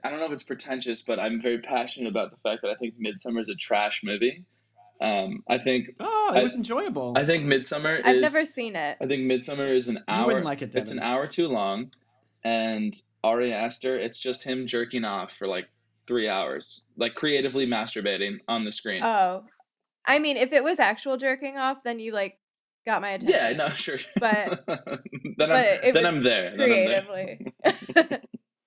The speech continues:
Speaker 3: Um, I have to say, you have harsh competition because my ex, um,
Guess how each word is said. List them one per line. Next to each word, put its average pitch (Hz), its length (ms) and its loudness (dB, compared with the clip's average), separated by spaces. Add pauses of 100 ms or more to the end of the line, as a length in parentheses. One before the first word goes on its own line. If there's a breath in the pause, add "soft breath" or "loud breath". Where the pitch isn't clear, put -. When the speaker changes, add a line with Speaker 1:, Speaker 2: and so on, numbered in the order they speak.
(140)
Speaker 3:
Um, 226 440 6 (160)
I 247 80 2
have 269 220 2
to 302 100 -8
say, 214 320 2
you 208 160 -4
have 226 140 -4
harsh 226 280 -2
competition 208 800 -12
because 190 400 -14
my 208 200 -12
ex, 190 540 -6
um, 185 440 -6